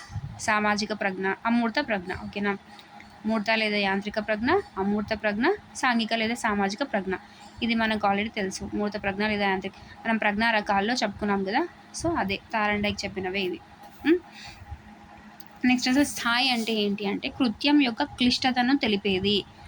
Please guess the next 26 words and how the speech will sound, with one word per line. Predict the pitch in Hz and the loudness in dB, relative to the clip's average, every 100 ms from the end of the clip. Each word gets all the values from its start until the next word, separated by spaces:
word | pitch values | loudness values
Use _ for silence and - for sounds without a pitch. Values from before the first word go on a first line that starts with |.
| - - | -16 -14
స్థాయి | - 214 202 | -6 0 2
అం-, | 208 196 196 - | 2 2 -2 -6
స్థాయి | - 208 214 | 0 2 4
అంటే | 196 202 370 466 | 2 2 0 2
కృత్యం | 240 196 233 233 | 0 0 -2 -2
యొక్క | 202 - 415 - - - - | -2 0 0 0 -16 -20 -2
క్లిష్టతను | 240 240 254 233 226 330 - - | 0 2 0 2 4 2 2 0
తెలిపేది. | 220 202 196 185 202 196 - - - - - 226 | 0 2 2 2 2 2 0 -16 -20 -20 -8 0
వ్యాప్తి | 226 233 - 269 | 2 2 0 2
అంటే | 247 247 359 | 2 2 0
క్లిష్టత | - 254 - 269 269 | 2 2 4 0 2
గల | 269 269 | 2 2
కృత్యాలు | 262 208 240 233 254 | 0 -2 2 2 4
ఎన్ని | 240 208 233 247 | 2 4 2 4
చేశాడో | 247 226 233 220 | 0 2 2 2
తెలిపేది. | 240 208 190 190 185 202 196 - - - | 2 0 0 0 0 2 2 0 -10 -6
ఎస్, | 214 196 - - - - - - | -4 -2 -6 -10 -16 -18 -20 -10
ఒక | 214 | -6
కృత్యం | 208 220 202 254 269 | -2 -2 -2 0 2
యొక్క | 262 247 | 2 2
క్లిష్టత | 254 - 220 - 247 254 247 - - - - | -2 0 0 2 0 2 2 2 -4 -18 -4
ఎలా | 220 226 233 | 2 4 4
ఉంది | 233 226 233 | 2 2 2
అని | 226 | 0
తెలిపేది | 220 214 226 262 | 0 0 2 0
స్థాయి. | 311 - 208 214 196 | 0 0 2 2 0